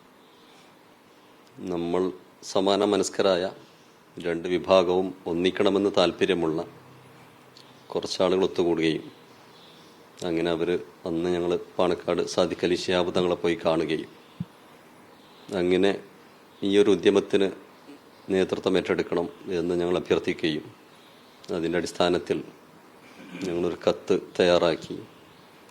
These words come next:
ഒരു സമിതി ഉണ്ടാക്കി അതിൽ കൺവീനർ, അതിൻ്റെ, ആ,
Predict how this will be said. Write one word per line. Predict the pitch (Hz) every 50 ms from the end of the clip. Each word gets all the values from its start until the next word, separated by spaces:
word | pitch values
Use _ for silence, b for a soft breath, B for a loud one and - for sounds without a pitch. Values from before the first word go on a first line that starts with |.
| - -
ഒരു | 87 - -
സമിതി | - 85 82 85 78 87 85
ഉണ്ടാക്കി | 80 76 80 78 76 - - - - - - - - - - - - - - - b b b b b b b b b b - - - 98 92
അതിൽ | 82 85 82 85 85 85 -
കൺവീനർ, | 95 87 85 85 90 90 92 87 90 87 - - - - - - 90
അതിൻ്റെ, | 85 87 87 82 85 87 85 - - - - - - - - - - - - - - - - - - - - - - - - - - - - - - - - - - - 95
ആ, | 90